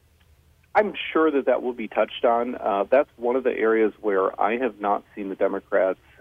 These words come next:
i-, if, if they have another new plan now that they have a trifecta for how they're gonna handle infrastructure, um, that isn't something that I've seen them elaborate on as much or focus as much on. Uh, so, uh, I think that is something to look for.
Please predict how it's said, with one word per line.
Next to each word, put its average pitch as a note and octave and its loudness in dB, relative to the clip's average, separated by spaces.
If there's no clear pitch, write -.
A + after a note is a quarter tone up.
i-, G#2+ -4
if, F#2+ -10
if A2+ -6
they A#2+ 2
have A2+ 2
another A#2+ 0
new A#2+ -2
plan G#2+ 0
now F#2 -2
that G2 -2
they F#2+ -4
have G2 -2
a F#2+ -4
trifecta G2+ -2
for G2+ -10
how G2+ 2
they're G2 -6
gonna G2 -4
handle G2 -4
infrastructure, G#2+ -2
um, G2 0
that A2+ 2
isn't B2 -4
something G#2+ -2
that G#2+ 0
I've G2 0
seen G#2+ -6
them G2+ -6
elaborate F#2+ 2
on G#2 0
as G2 -8
much G#2 -2
or - -6
focus G2 -6
as A2 -16
much A#2+ -2
on. B2+ 0
Uh, F#2+ 0
so, G2+ 0
uh, - -2
I - -4
think D3+ -4
that A2+ 2
is G2+ 0
something G#2 -4
to F#2+ -4
look F#2 -4
for. F#2 0